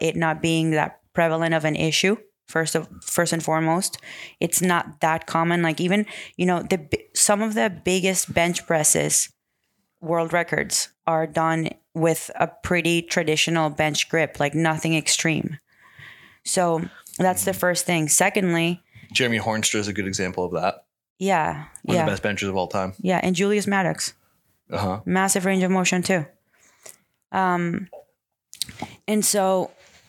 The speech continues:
Speaker 1: I think that in a sport like powerlifting, where the only variable that you're truly testing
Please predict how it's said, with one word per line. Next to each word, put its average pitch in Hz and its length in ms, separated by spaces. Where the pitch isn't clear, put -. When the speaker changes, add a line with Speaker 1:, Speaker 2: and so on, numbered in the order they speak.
Speaker 1:
I 214 180
think 214 360
that 196 340
in 214 160
a 247 80
sport 196 300
like 196 200
powerlifting, 165 760
where 180 240
the 175 180
only 190 340
variable 175 540
that 160 140
you're 160 140
truly 175 340
testing 170 560